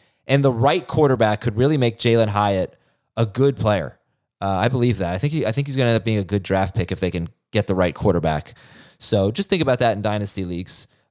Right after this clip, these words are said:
But Slayton, I'm glad you mentioned him. If he's out, that's a problem, but he, he did practice. It was an arm injury, not, like, a soft tissue or anything. So good chance he plays. I, I'm not saying to start him. The Patriots have been,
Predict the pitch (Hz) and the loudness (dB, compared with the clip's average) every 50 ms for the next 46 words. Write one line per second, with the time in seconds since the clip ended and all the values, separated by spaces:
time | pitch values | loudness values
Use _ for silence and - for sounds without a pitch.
0 | _ - 123 151 151 - - - - 170 196 226 202 160 151 143 139 135 160 160 | _ -4 -2 -2 0 0 -2 -2 -2 -2 -2 -2 -4 -4 -4 -4 -2 0 0 0
1 | 151 143 139 143 143 - - 113 104 113 113 147 143 135 165 165 170 165 143 143 | 0 0 0 0 0 0 -2 -2 0 0 2 2 2 2 2 2 2 2 2 2
2 | 139 - 123 - - 131 117 127 131 123 113 120 120 123 120 120 123 131 127 156 | 0 -2 -4 0 0 2 2 2 0 0 0 0 0 0 -4 -4 -4 0 0 0
3 | 151 - 147 139 123 120 - 127 117 - 120 113 110 110 107 98 117 123 131 127 | 0 2 0 0 0 2 0 0 0 0 0 0 0 0 0 2 2 2 2 2
4 | 120 120 120 104 110 110 113 110 113 110 104 110 107 98 98 101 101 101 95 85 | 2 -2 -2 -2 -2 -2 0 0 0 0 -2 -4 -4 -4 -4 -4 -6 -6 -8 -8
5 | - 95 107 - - - 123 113 107 - - - 113 - - 107 101 98 95 95 | -12 -16 -14 -8 -4 2 2 2 2 2 2 0 0 0 0 0 -2 -2 -2 -4
6 | - - 98 95 95 92 - 107 98 98 95 - - - - - - _ _ _ | -6 -4 -4 -4 -4 -2 -2 -2 -2 -2 -4 -6 -14 -20 -20 -20 -20 _ _ _
7 | _ _ - 247 240 - 254 240 233 226 220 180 - 196 185 190 190 175 175 - | _ _ -4 -2 0 2 0 0 0 0 -2 0 0 2 2 2 2 0 -2 -6
8 | - - 156 160 151 196 202 - 185 214 220 208 208 208 - - 196 185 180 180 | -8 -6 -6 0 0 0 2 2 0 0 2 2 0 0 0 0 0 2 2 0
9 | - - - 156 151 151 151 147 139 131 - 165 170 - - 170 151 - 139 127 | 0 2 2 2 4 4 4 2 2 2 2 0 0 0 0 -2 -2 -2 -2 0
10 | 147 135 123 | 0 0 0